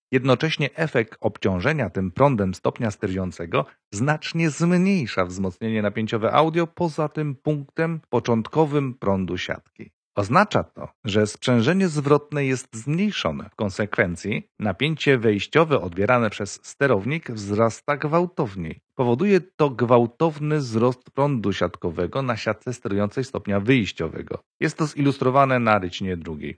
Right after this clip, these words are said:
Ten rysunek nie pokazuje układów polaryzacji, ponieważ przedstawione działanie zachodzi niezależnie od zastosowanej metody polaryzacji. Ten dodatni prąd siatki powoduje również inne rzeczy. Gdy tylko się rozpocznie,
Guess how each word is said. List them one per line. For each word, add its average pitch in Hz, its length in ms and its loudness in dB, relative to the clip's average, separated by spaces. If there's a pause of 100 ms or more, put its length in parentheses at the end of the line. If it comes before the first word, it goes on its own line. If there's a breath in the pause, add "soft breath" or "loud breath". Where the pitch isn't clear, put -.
(120)
Ten 151 200 4
rysunek 147 380 2
nie 139 140 2
pokazuje 110 500 2
układów 98 340 -2
polaryzacji, 123 640 0
ponieważ 98 380 -2
przedstawione 123 720 -4
działanie 110 440 2
zachodzi 104 360 -2
niezależnie 123 640 -2
od 185 160 -2
zastosowanej 139 720 -2
metody 110 400 0
polaryzacji. 85 680 -8 (200)
Ten 120 380 4 (120)
dodatni 104 720 0
prąd 90 380 -6
siatki 113 600 -2 (160)
powoduje 185 500 0
również 170 440 -2
inne 92 400 -2
rzeczy. 80 420 -8 (180)
Gdy 107 120 4
tylko 208 320 2
się 175 260 6
rozpocznie, 120 720 2